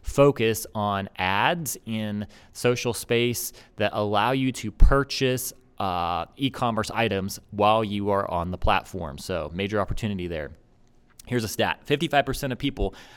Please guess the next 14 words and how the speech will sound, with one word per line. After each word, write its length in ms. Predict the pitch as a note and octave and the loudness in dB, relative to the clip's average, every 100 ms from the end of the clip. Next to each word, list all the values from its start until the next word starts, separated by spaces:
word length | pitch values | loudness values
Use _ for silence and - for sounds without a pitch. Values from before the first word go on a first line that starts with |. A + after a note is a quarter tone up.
| - | -8
bought 280 | - C3 B2+ | 4 6 8
products 540 | - C3+ A#2 G#2 G2 - | 8 10 8 6 2 -4
through 200 | A2+ G#2+ | -2 -2
social 460 | - F2+ F#2+ A2 | -2 -2 -2 -4
media 500 | G2+ C3+ D#3 G2 C2+ - - - - - | -2 0 0 0 -4 -8 -20 -20 -18 -2
last 320 | F#2 F#2+ - | 0 0 0
year. 260 | D3 F#2+ - - - - | 2 2 0 -16 -10 0
Eighty-seven 720 | C3 E3 F3 - C#3 B2 B2+ | 2 2 0 0 2 2 0
percent 440 | B2 A2 A#2 A2 | -2 0 0 -4
claim 440 | - B2 C3+ A#2 G#2 | -4 -2 0 0 -2
that 100 | - | -4
social 380 | - A2 - | -4 -4 -4
media 300 | G#2+ G2+ G2+ | -4 -4 -4
helped 520 | F#2 - C3+ C3 - | -6 -2 0 0 -4